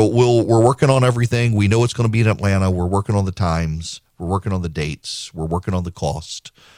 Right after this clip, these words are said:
But what I know is it's time to have conversations about the post-Biden future.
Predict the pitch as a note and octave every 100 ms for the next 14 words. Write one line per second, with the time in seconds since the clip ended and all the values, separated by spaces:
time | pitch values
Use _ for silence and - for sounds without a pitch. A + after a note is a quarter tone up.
0 | _ _ - D#3 F#2 G#2 C#3 F#3+ C3 G2
1 | A#2 A#2+ F#2 G2 G#2 - - A2+ C3+ D#3
2 | D3+ C3+ C#3 C#3+ C3+ B2+ - B2 - A#2+
3 | G#2+ G2+ - - A#2+ - - G2 G#2+ F#2+
4 | F#2 - G#2 - B2+